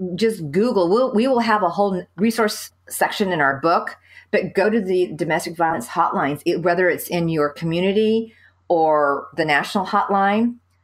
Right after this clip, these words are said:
There are tons. The other thing is if you're on your phone, well, if you're on your phone, it's probably okay 'cause I didn't have that. <laughs> I didn't have a phone back then.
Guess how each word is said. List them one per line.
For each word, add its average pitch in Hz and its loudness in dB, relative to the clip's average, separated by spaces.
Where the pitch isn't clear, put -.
There 208 0
are 165 0
tons. 160 -2
The 180 0
other 226 2
thing 202 -2
is 156 -4
if 160 -4
you're 165 -2
on 151 0
your 131 -2
phone, 151 -2
well, 117 -4
if - -18
you're 165 -2
on 202 0
your 214 0
phone, 202 -2
it's 131 -4
probably 139 0
okay 139 -2
'cause 147 -14
I 151 0
didn't 160 -4
have 151 0
that. 208 2
<laughs> - 0
I 262 2
didn't 247 0
have 247 2
a 226 0
phone 220 0
back 151 -2
then. 120 -4